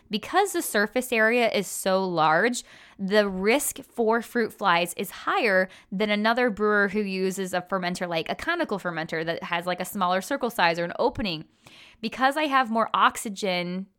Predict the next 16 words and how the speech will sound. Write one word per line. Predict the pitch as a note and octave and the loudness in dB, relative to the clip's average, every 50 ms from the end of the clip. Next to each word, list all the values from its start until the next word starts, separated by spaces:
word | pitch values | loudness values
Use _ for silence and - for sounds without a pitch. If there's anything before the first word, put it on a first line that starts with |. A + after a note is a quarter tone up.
| - G3+ | -10 -4
going | F#3 G#3+ G#3 G#3 G#3 G#3 | -2 0 0 0 0 -2
into | G3+ G#3 G#3+ - A#3+ | -2 -2 -2 -2 -2
the | F#3+ F#3+ | -2 -4
brew, | F#3 F3 G3+ A#3 C4 A#3+ G3 F3 E3+ F3 F#3 - - _ _ _ _ _ _ - | -4 -2 0 2 4 6 6 6 6 4 2 -2 -10 _ _ _ _ _ _ -6
that | A#3 G#3 G#3 A#3+ A#3+ C4 C4 B3+ - - - | -2 2 2 4 4 4 2 0 0 -2 0
is, | C4+ A#3+ B3 B3+ A#3 G#3+ A#3 - _ _ - - - | 2 2 2 2 0 -4 -8 -10 _ _ -20 -16 -4
like, | - - B3 A#3 G3+ | 0 2 2 2 4
more | G#3+ A#3 A#3 A#3+ B3 B3 A#3+ | 2 2 4 4 4 2 0
cause | A#3 - - A#3+ A#3 A3+ A#3+ A#3 - | 0 2 4 6 6 6 4 2 -2
for | - - G#3 G3+ | -2 0 0 0
fruit | G3+ - - - C4 - | 0 0 -4 -4 -4 -2
flies, | - G3+ F3 E3+ F3 F3 | 2 4 4 4 4 2
if | G3+ - | -2 -2
that | - - F#3+ G#3+ | -4 -4 -2 -2
makes | G#3+ G3 - - | -4 -4 -4 0
sense. | - G#3+ F#3+ F3+ F3 F3+ | 2 2 2 2 0 -4